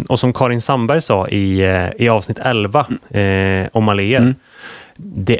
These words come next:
Speaker 1: är ju inte brottsligt att vårda ett träd.
Speaker 2: Nej.
Speaker 1: Hängde du med
Speaker 2: Nej.
Speaker 1: på den?
Speaker 2: Mm, mm.
Speaker 1: Så att man, man kan ju göra skötselåtgärder, eh,
Speaker 2: Precis.
Speaker 1: som är helt okej.
Speaker 2: Ja.
Speaker 1: Ehm, och det är just det att, att, att bedöma träd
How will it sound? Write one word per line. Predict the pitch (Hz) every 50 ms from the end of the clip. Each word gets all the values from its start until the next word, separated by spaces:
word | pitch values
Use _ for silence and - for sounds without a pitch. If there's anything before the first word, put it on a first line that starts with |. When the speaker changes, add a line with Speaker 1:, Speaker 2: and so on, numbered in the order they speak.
| -
Speaker 1:
är | 120 117 107 110 110
ju | 113 113 131 131
inte | 147 143 120 98 90 - - 143
brottsligt | 135 147 143 - - - - - 113 - -
att | - 117 - -
vårda | 104 98 95 107 139 139 120 - 101 104 110 - 139 - _
ett | - - - -
träd. | - - - - - - - - - - _ _ _ _ _ _ _ _ _ _ _ _ _ _ _ _ _ _ _ _ _ _ _ _ _ _ _ _ _ _ _ _ _ _ _ _ _ _ _ _ _ _ _ _ _ _ _ _ - -
Speaker 2:
Nej. | 117 127 143 147 - - - - -
Speaker 1:
Hängde | - 107 101 107
du |
med | 110 107
Speaker 2:
Nej. | -
Speaker 1:
på | -
den? | 110 113
Speaker 2:
Mm, | 123 147 147 - -
mm. | 110 107 135
Speaker 1:
Så | - - 120
att | -
man, | - 127 127 113
man | - 139 139 135
kan | - - 156 131 123 131 147
ju | 170
göra | 185 196 156 113 107 107
skötselåtgärder, | - 139 127 - - - - 92 - - 104 101 117 143 139
eh, | - - - - - - - _ _
Speaker 2:
Precis. | - 120 113 107 104 92
Speaker 1:
som | 113 113
är | 104 101
helt | 104 110 110 104 -
okej. | 107 - - 185 -
Speaker 2:
Ja. | 110 104 110 120 - _ _ _ _ _ - - - - - - - _ -
Speaker 1:
Ehm, | 101 104 101 98 98 98 92 95 98 98 - - - _ -
och | - 123 127
det | 131
är | 135 135 139
just | 135 117 110 - -
det | - 101
att, | 95 - - - - - - - - _ _ _ _ _ _ -
att, | 117 - -
att | - 117 120 127 -
bedöma | 135 123 139 135 131 131 131 135
träd | - - 127 110 101 98 98 92